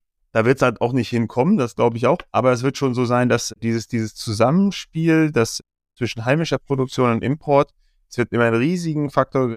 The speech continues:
an Importen, äh, geben müssen in Deutschland, wenn wir unseren Wohlstand halt auch unsere Ener-, und unsere damit verbundene Energie weiterhin benötigen.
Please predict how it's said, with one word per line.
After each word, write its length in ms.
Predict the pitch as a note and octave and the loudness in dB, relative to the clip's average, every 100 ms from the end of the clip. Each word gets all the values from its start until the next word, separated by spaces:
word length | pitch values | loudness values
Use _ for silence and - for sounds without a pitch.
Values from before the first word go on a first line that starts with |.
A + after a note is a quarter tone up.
| - | -8
an 80 | A2+ | -6
Importen, 580 | B2 C3 A#2+ A2+ A2+ A2 | -6 2 2 2 -2 -2
äh, 120 | D2 | -2
geben 340 | G#2+ A2 G#2 G#2 | 0 0 0 -2
müssen 320 | F3+ - G2 | -2 -4 -4
in 100 | F#2 | 0
Deutschland, 600 | E2+ F2+ - F#3 G#3+ - | 0 -2 0 0 0 -2
wenn 180 | A#2+ B2 | -2 0
wir 80 | A#2 | 0
unseren 500 | A2+ A2 G#2+ G#2 G#2 | 2 2 2 -2 0
Wohlstand 440 | A2+ C3 - B2 | 0 2 0 0
halt 180 | B2 A#2 | 0 0
auch 80 | A2 | 0
unsere 260 | A2 G#2 G#2 | -2 -2 -2
Ener-, 200 | G2+ G#2 _ _ _ | -2 -4 _ _ _
und 180 | A2 G2+ | -8 -4
unsere 280 | G#2 A2 | -2 0
damit 280 | G2+ A2 A2+ | 2 2 0
verbundene 640 | - G2+ A#2+ C3 A2+ A#2 - | -4 -2 0 0 -2 -4 -2
Energie 460 | G#2+ G#2 A2 A2+ | -4 -4 -4 0
weiterhin 640 | G#2 G#2 G#2+ F#2+ G2 F#2+ F2 | 2 2 0 -2 0 0 -2
benötigen. 500 | F#2+ G#2+ D#3 E3+ F3+ | -2 0 0 0 -4